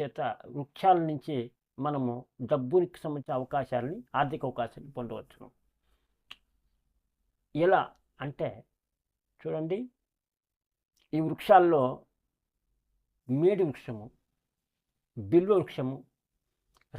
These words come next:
రావి వృక్షము, మర్రి వృక్షము, ఇవి మహా పెద్ద మహావృక్షాలు అన్నమాట. ఎందుకంటే రావి చెట్టులో మహావిష్ణువు ఉంటాడు,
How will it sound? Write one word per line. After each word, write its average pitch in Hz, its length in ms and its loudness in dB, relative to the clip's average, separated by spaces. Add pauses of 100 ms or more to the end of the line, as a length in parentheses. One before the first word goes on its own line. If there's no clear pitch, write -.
రావి 165 260 4
వృక్షము, 135 400 0 (600)
మర్రి 160 240 4
వృక్షము, 110 320 -12 (240)
ఇవి 147 180 -2
మహా 131 220 -2 (160)
పెద్ద 139 180 -4 (320)
మహావృక్షాలు 135 560 -2
అన్నమాట. 101 260 -14 (800)
ఎందుకంటే 151 340 -4 (240)
రావి 160 280 2
చెట్టులో 175 280 -6
మహావిష్ణువు 135 500 -6
ఉంటాడు, 131 300 -10